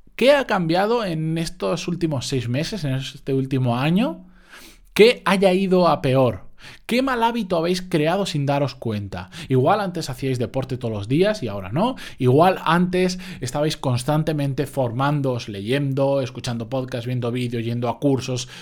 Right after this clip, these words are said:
haciendo máster, lo que fuera. Y ahora ya de repente lo hacéis muy esporádicamente. Igual antes, lo que queráis. Pensadlo, cada caso es un mundo,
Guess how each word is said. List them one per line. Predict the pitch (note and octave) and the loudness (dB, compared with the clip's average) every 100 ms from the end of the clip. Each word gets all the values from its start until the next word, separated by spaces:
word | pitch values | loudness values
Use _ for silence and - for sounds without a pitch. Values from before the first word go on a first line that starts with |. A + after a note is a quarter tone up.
| - | -14
haciendo | A#2 C3+ B2+ B2 | -8 -4 -2 0
máster, | C3+ C3+ C#3 | -2 0 2
lo | C#3+ | 2
que | C#3 | 2
fuera. | A#2+ D3+ E3+ G#3+ - - - - - - - - | 0 2 4 2 -2 -16 -20 -20 -20 -20 -20 -6
Y | D3+ | 0
ahora | D3+ D#3+ E3+ | 2 4 2
ya | E3+ | 0
de | E3 | 0
repente | E3+ C#3+ D#3+ D#3+ F3 E3 | -4 -4 -4 -4 -4 -2
lo | C#3 | -4
hacéis | B2 C#3+ B2 | -2 -4 -2
muy | C3+ B2+ | -2 -2
esporádicamente. | B2+ A#2 A2+ A#2 A#2 G#2+ E3 F#3+ A3+ C#4+ - - - - - C#3+ | -4 -6 -4 -4 -4 0 2 4 2 0 -6 -20 -20 -20 -16 0
Igual | C#3 E3 G#3 G3+ | 4 8 8 6
antes, | G3 G3+ F#3 G3+ F#3 - - - - - - | 4 2 0 0 -2 -6 -16 -20 -20 -20 -6
lo | D#3 E3+ | -4 -2
que | D3+ | -2
queráis. | E3+ G3 C3 - - - - - - - - | 2 2 2 -4 -10 -14 -18 -18 -20 -8 0
Pensadlo, | C#3+ C#3 G#3+ A3 D3 A#2 | 0 4 4 6 4 2
cada | F#3+ F#3+ | 2 0
caso | F#3 F3+ F#3+ F#3+ | 0 -4 -2 -2
es | C3+ C#3+ | -2 -4
un | C3 | -2
mundo, | C#3 G3+ G#3+ A#3+ B3+ | 0 0 2 2 2